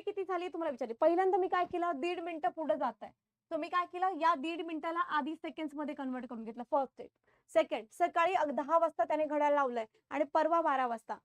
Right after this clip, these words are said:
मग सकाळी दहा पासून, बघा आज सकाळी दहा पासून, आज, उद्या सकाळी दहा पर्यंत, आजचे सकाळचे दहा, रात्रीचे दहा, पुन्हा उद्या सकाळचे दहा, चोवीस तास होतात. मग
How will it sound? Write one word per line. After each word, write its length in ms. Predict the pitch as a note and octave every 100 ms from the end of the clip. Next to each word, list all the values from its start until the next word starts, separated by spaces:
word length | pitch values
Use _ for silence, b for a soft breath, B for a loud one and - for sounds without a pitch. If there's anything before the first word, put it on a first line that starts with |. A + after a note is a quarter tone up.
| _ -
मग 80 | C#4+
सकाळी 420 | D#4+ D#4 D#4 E4
दहा 260 | C#4 D4+ D#4+
पासून, 380 | D4 C4 G#3+ G3 -
बघा 200 | B3 C4+
आज 220 | D4 D4+ -
सकाळी 340 | E4 D#4 D#4+
दहा 240 | C#4+ C#4+ C#4+
पासून, 320 | B3+ A3+ A#3+ -
आज, 280 | B3+ A#3 G#3 _ _ - - _ _ _ _ _ _ _ _
उद्या 280 | C#4+ D4+ E4+
सकाळी 340 | F4 F4 E4
दहा 280 | E4 C#4+ C#4+
पर्यंत, 420 | C4+ B3 A3 G3+ - - _ _ _ _ -
आजचे 380 | C4+ D4 - F#4
सकाळचे 380 | F4 - D#4+
दहा, 220 | E4+ D#4+ E4
रात्रीचे 420 | D4 C#4+ D4 D#4
दहा, 240 | C#4+ C#4+
पुन्हा 280 | D4+ C#4+ C#4+
उद्या 180 | C#4+ C4+
सकाळचे 340 | C#4 C4 B3+
दहा, 180 | C4 C4
चोवीस 340 | - E4 D4+ D4+
तास 120 | A3+
होतात. 240 | A3+ - - - - _ _ -
मग 200 | C#4